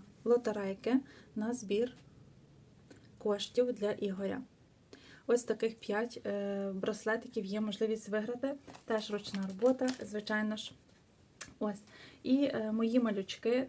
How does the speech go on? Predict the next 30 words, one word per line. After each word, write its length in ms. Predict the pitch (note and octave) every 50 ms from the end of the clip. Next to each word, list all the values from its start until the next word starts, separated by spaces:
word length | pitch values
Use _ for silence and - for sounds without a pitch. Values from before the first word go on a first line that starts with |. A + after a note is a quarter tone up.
| - - - - -
чотири 360 | - A#3 A#3 B3+ A3+ A3 G#3
штучки. 560 | - - - A3 A#3 A3+ A3+ - - A#3+ A#3+ B3+ B3 - - - - - - - - - - - - - - - - - - - - - - - - - - - - - - - - -
Ось 300 | - - - A#3+ A#3+ -
такі, 460 | - A#3 A3+ A3+ - A3+ G#3+ G#3 - - - - - - - - - - - - - _
ось 160 | - B3 A#3+ A#3
такі 260 | - A3+ A3+ - G#3
красульки. 600 | - G#3+ G#3 G#3 - A3+ A3 A3 A3+ - A#3+ B3+ B3+ - - - - - - - - - - - - - -
Е, 560 | B3+ A3 G#3+ G#3+ G#3+ G#3+ G#3 G#3 G#3 G#3 G#3 - - -
теж 300 | - B3 B3+ C4 B3+ -
розіграються 880 | - - A3+ G#3+ - A3 G#3+ G#3+ G#3+ A3 A3 A3 A3 A3 - A3+ G#3+ - -
в 240 | G3 F#3+ G#3 G#3 G#3+
лотерейці. 680 | G#3 G3 G#3+ G#3+ - G#3+ G3+ G3 F#3 F3+ - - - - C4 - -
М, 760 | G#3 G#3 G3+ G3+ G3+ G3+ G3+ G3+ G3+ G3+ G3+ G#3 G#3 G#3 - -
один 240 | - A3+ B3 C4 C4
квиточок 420 | B3 A#3 A#3 - A#3 - A3+ A3+
буде, 360 | - - G#3+ G#3 G#3 G#3 G3+ - -
е, 260 | G3 G3+ G3+ G3+ G3
сто 240 | G3 - - - G#3+
гривень. 440 | G3+ G#3 G3+ G3+ G3 G#3 A3+ B3 B3+ - - - - - - - - - - - - - - - - - - - - - -
Тому 240 | - C4 B3+ B3+ B3+
що 160 | B3+ - B3+
потрібні 360 | B3+ A#3 A#3+ - A#3 A3 A3 G#3+
кошти, 320 | - G3 G3 G3 - C4
потрібно 380 | B3+ - - A#3 A#3 A3+ A3 G#3
багато, 360 | G#3+ G3+ - G3 F#3+ - B3
потрібно 340 | - B3+ A#3 A3+ A3 G#3+ G#3
сто 180 | - - B3
п'ятдесят 480 | B3 - A3+ A3 G3+ - - A3 G#3 -
тисяч. 500 | - G#3 G3+ G3 - A3+ B3+ B3 - - G#3
Е, 480 | G#3 G#3 G#3 G#3 G#3 G#3 G#3 G#3 G#3